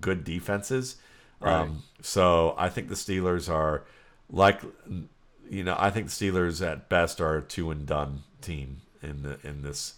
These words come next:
Speaker 1: and, and they could be one and done this week, even against Cleveland. So
Speaker 2: Yeah.
Speaker 1: that's where I'm at with that. So we got a little bit of time left. And one of the things that was kind of funny last week, and my wife listened to this and laughed, was when I basically compared her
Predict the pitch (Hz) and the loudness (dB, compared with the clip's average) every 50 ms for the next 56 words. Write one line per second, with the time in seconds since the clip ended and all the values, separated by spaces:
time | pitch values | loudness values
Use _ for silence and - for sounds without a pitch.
0 | - - _ - - - 78 78 78 - - 78 82 80 85 90 87 - 90 85 | -20 -20 _ -18 -10 -8 -8 -6 -6 -8 -6 -6 -4 -2 0 0 0 0 -2 -2
1 | 73 82 78 73 73 76 76 73 73 71 76 73 73 73 - - 80 78 73 - | -2 -2 -2 -2 -2 -2 -2 -4 -4 -6 -6 -6 -6 -8 -10 -8 -8 -8 -8 -8
2 | 82 80 73 73 73 65 73 73 69 - - 85 80 76 69 67 69 69 - - | -10 -10 -8 -10 -10 -10 -10 -12 -12 -12 -10 -8 -8 -6 -6 -8 -10 -10 -10 -8
3 | 80 76 71 69 - - - - - 107 107 104 - 76 71 71 69 - 65 69 | -6 -6 -6 -6 -10 -14 -16 -8 -4 -4 -4 -2 -4 -6 -6 -4 -6 -8 -10 -10
4 | - 67 67 64 - _ _ _ - - - - - - - - - - - - | -10 -10 -10 -12 -14 _ _ _ -20 -20 -20 -20 -20 -20 -20 -20 -20 -20 -20 -20
5 | _ _ - - 151 156 151 147 147 143 143 - - _ _ _ _ - 151 165 | _ _ 0 6 10 10 12 12 10 8 6 -2 -14 _ _ _ _ 0 0 4
6 | 185 214 202 165 135 131 127 120 110 110 104 101 - 107 98 95 90 90 87 82 | 6 10 10 10 10 8 4 0 0 -2 -2 -2 0 0 0 0 0 -2 -2 -2
7 | 80 85 - - _ - _ _ _ _ _ _ _ - 104 107 113 139 180 196 | -2 -2 -4 -6 _ -20 _ _ _ _ _ _ _ -8 -6 -6 -4 -4 -4 -4
8 | 185 180 - 160 151 139 131 110 113 110 95 90 - _ _ _ - 98 98 92 | -4 -4 -4 -4 -2 -2 -4 -4 -4 -4 -4 -4 -10 _ _ _ -12 -10 -8 -8
9 | - - 120 110 104 95 - - 113 104 98 95 90 85 82 82 - - - 82 | -8 -4 -4 -4 -4 -4 -6 -4 -6 -4 -4 -4 -4 -2 -2 -4 -4 -8 -10 -10
10 | 80 80 78 - 87 82 87 85 85 87 104 107 110 107 - 92 85 - - 82 | -8 -8 -8 -10 -12 -10 -8 -8 -6 -2 0 0 0 0 0 -4 -4 -4 -6 -8
11 | 82 80 76 80 80 - - 73 73 78 80 80 78 78 76 76 - _ - 80 | -8 -6 -4 -4 -6 -6 -8 -12 -10 -8 -6 -4 -4 -4 -6 -8 -12 _ -14 -12
12 | 78 76 73 - _ _ _ - _ _ _ _ - 82 87 87 82 82 - - | -12 -12 -12 -16 _ _ _ -20 _ _ _ _ -4 -2 2 2 2 2 0 -4
13 | - - 101 101 95 - 110 85 - 90 85 - - 85 80 - 95 92 92 90 | -6 0 0 0 2 0 -2 0 0 -2 -2 -2 -4 -6 -4 0 2 2 2 2
14 | 82 76 85 85 82 80 71 - | 0 0 -2 0 0 0 -2 -6